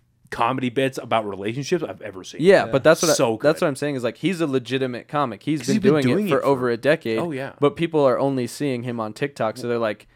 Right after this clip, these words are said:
Speaker 2: "Oh,
Speaker 1: He's the
Speaker 2: he's just a
Speaker 1: TikTok
Speaker 2: TikTok
Speaker 1: comic that
Speaker 2: guy."
Speaker 1: blew up. Well, did
Speaker 2: Yeah.
Speaker 1: you, did you know that fucking Dane Cook mentored him?
Speaker 2: Oh, really?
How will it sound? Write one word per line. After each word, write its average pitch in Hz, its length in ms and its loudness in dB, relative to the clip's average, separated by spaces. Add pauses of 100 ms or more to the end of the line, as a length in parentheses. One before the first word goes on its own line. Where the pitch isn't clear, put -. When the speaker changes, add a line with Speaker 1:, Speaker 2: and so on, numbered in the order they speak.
(360)
Speaker 2:
"Oh, 135 80 4
Speaker 1:
He's 127 80 4
the 131 80 -2
Speaker 2:
he's 131 120 -2
just 127 240 -4
a 117 40 -6
Speaker 1:
TikTok 104 100 -2
Speaker 2:
TikTok 156 200 0
Speaker 1:
comic 95 240 -2
that 107 60 -4
Speaker 2:
guy." 82 180 -4
Speaker 1:
blew 98 180 -6
up. 98 180 -6 (220)
Well, 156 160 2
did 160 120 4
Speaker 2:
Yeah. 233 80 -4
Speaker 1:
you, 233 40 -6 (200)
did 123 240 -10
you 208 100 -4
know 185 260 -2
that 156 360 -10
fucking 123 460 -12
Dane 120 260 -8
Cook 131 300 -8
mentored 95 380 -10
him? 170 220 -10 (540)
Speaker 2:
Oh, 135 100 6
really? 131 320 4